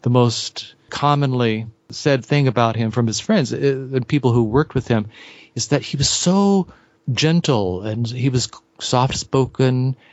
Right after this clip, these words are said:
He was one of those people that when you talk with him, he made you feel like you were the only person in the world because he was so interested in what you were doing.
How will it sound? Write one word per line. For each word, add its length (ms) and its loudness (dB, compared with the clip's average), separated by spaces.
He 100 -2
was 180 0
one 180 2
of 60 2
those 220 0
people 380 -2
that 100 2
when 120 0
you 100 2
talk 340 0
with 120 0
him, 220 2
he 100 2
made 240 2
you 60 -6
feel 260 0
like 260 2
you 80 4
were 60 2
the 120 2
only 260 2
person 420 0
in 60 2
the 80 4
world 440 2
because 220 -2
he 80 2
was 140 0
so 160 0
interested 480 -2
in 140 0
what 120 -2
you 340 0
were 120 0
doing. 460 0